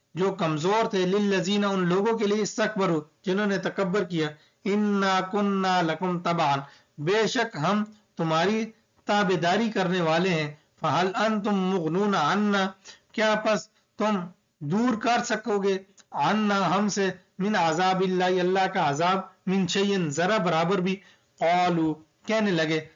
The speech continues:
लौ हदान अल्लाहु, अगर हम,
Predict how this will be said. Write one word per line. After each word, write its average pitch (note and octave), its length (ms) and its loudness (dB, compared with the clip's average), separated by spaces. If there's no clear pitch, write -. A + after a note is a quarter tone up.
लौ A3+ 260 2
हदान F#3 460 0
अल्लाहु, E3+ 580 2
अगर G#3 280 0
हम, F#3+ 260 0